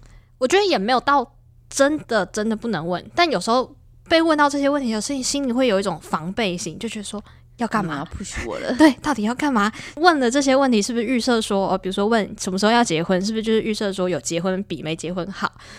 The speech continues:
Speaker 1: 然后或者是问说有没有交男朋友，是不是就预设说我一定是个异性恋而不是同性恋，或者是有男朋友一定比没男-，男朋友好？
Speaker 2: 嗯。
Speaker 1: 遇到这些问题的时候，有一部分真的是困惑，然后有一部分是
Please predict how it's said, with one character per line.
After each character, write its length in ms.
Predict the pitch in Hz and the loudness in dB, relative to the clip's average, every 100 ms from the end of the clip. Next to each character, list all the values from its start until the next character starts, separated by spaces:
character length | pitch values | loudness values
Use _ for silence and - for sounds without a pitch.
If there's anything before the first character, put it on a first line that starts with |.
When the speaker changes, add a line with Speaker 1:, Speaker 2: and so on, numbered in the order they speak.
| - | -8
Speaker 1:
然 100 | - | -4
后 80 | 190 | -2
或 160 | 233 202 | 0 0
者 0 | |
是 180 | 220 | 0
问 180 | 202 220 | 0 0
说 200 | 214 202 | 0 -2
有 120 | 196 | 0
没 80 | 208 | 2
有 100 | 285 | 2
交 140 | 262 254 | 0 -2
男 180 | 220 | -2
朋 180 | 208 196 | -2 -4
友， 140 | 190 190 | -4 -4
是 140 | 269 | -4
不 60 | 247 | 0
是 40 | |
就 140 | 269 | 0
预 140 | 240 269 | 0 0
设 180 | 262 233 | -2 -2
说 200 | 220 208 | -4 -2
我 140 | 175 | -2
一 60 | 175 | -4
定 180 | 226 | -6
是 160 | 220 214 | -6 -8
个 160 | 208 - | -8 -8
异 100 | 240 | -8
性 120 | 233 | -6
恋 160 | 226 185 | -6 -6
而 80 | 175 | -8
不 140 | 196 | -8
是 80 | 226 | -6
同 220 | 208 196 | -6 -6
性 140 | 233 | -6
恋， 200 | 233 196 240 | -6 -6 -2
或 100 | 220 | -2
者 60 | |
是 140 | 220 226 | -2 -4
有 140 | 180 | -4
男 180 | 175 185 | -4 -4
朋 120 | 214 | -4
友 100 | 190 | -4
一 40 | |
定 180 | 190 226 | -2 -4
比 120 | 208 | -4
没 180 | 180 175 | -10 -8
男-， 200 | 190 196 - | -6 -6 -4
男 160 | 208 214 | -2 -2
朋 100 | 233 | -2
友 100 | 233 | -4
好？ 240 | 254 196 | 0 -2
Speaker 2:
嗯。 280 | 170 160 165 - - - - | -2 -10 -14 -16 -20 -20 -12
Speaker 1:
遇 100 | 349 339 | -8 0
到 180 | 359 | 2
这 80 | 339 | 2
些 140 | 320 320 | 0 2
问 160 | 311 | 2
题 80 | 254 | 2
的 80 | 196 | 0
时 100 | 196 | 0
候， 300 | 202 226 190 127 - - - | 0 0 -2 -12 -10 -12 -10
有 260 | 226 233 202 | 2 4 4
一 20 | |
部 140 | 220 | 2
分 180 | 330 302 | 2 2
真 100 | 262 | 2
的 80 | 233 | 0
是 280 | 226 262 208 | 0 0 0
困 320 | - 294 185 | 2 2 2
惑， 200 | 190 190 196 | 0 -4 -2
然 80 | 180 | -2
后 60 | |
有 100 | 185 | 0
一 40 | 175 | -2
部 120 | 202 | -4
分 200 | 208 196 | -4 -2
是 260 | 190 175 | -4 -6